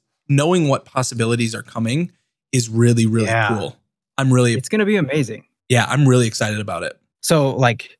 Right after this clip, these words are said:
Speaker 2: twenty plus years, people have been working on this, but they haven't been able to create something as good and as mobile and I guess as affordable as it is right now.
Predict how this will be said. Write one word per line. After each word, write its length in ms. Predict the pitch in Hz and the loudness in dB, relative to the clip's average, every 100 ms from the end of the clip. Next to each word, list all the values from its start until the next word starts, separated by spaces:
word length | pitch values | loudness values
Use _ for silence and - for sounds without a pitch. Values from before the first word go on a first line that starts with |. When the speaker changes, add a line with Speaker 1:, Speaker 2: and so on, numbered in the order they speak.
| _ _ | _ _
Speaker 2:
twenty 260 | - 196 226 | -4 2 2
plus 280 | 156 156 123 | 4 2 4
years, 580 | 123 135 - 107 - - _ _ _ | 2 2 0 -8 -14 -18 _ _ _
people 260 | - 156 131 | -2 4 4
have 100 | 117 | 4
been 160 | 113 | 2
working 300 | 113 123 113 | 2 2 0
on 120 | 113 110 | -8 -8
this, 180 | 104 | -10
but 200 | - 95 | -6 -4
they 80 | 127 | -2
haven't 400 | 113 - 147 139 | -4 0 0 0
been 120 | 127 123 | 2 2
able 180 | 120 117 | 2 -2
to 160 | - | -6
create 360 | - - 123 117 | -8 -2 -2 -2
something 460 | - 107 - 107 107 _ _ _ | -6 -6 -6 -6 -6 _ _ _
as 300 | 139 180 180 | 0 0 0
good 520 | 135 160 160 131 113 113 _ _ | 0 4 4 4 0 -4 _ _
and 160 | 135 127 | 0 4
as 260 | 127 113 | 4 4
mobile 460 | 113 135 143 131 123 | 4 4 4 4 2
and 140 | 117 | 0
I 60 | 110 | -2
guess 220 | 113 123 | 0 0
as 140 | 131 113 | 0 -2
affordable 760 | 101 - 123 156 214 247 254 - _ _ _ | -8 -6 0 0 2 0 -2 -4 _ _ _
as 200 | 127 123 | -2 2
it 80 | 127 | 2
is 160 | 127 113 | 2 0
right 160 | 107 | -2
now. 220 | 117 - | -4 -6